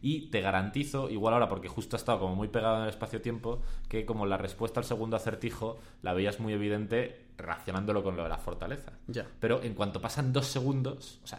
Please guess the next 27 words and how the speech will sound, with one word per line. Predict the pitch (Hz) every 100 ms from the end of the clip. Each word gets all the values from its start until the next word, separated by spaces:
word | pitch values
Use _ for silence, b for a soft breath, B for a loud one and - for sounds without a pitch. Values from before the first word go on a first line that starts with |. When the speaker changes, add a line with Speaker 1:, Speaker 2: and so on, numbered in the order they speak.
| 95
Speaker 1:
dos | 120
putos | - - 113 -
segundos, | 117 117 117
es | 117
imposible | 117 110 113 117
extrapolar | - 107 107 98 - B B
ese | 120 123
aprendizaje | 117 113 110 113 110
al | 120
otro | 127 127
porque | 110 95
no | 95 127
eres | 143 131
nada | 131
experto, | 127 - 151 - 143 B B -
no | 127
tienes | 135 135 131
esas | 131 131
conexiones | 127 120 - 107 95
hechas | 120 - -
con | 95
de-, | 95 95
muchos, | 98 98 110 117 120 113 110 110 110 110 - B B B -
eh, | 113 113 110 110 110 98
escenarios | 107 110 117 117 110
o |
situaciones | 123 117 - 131 151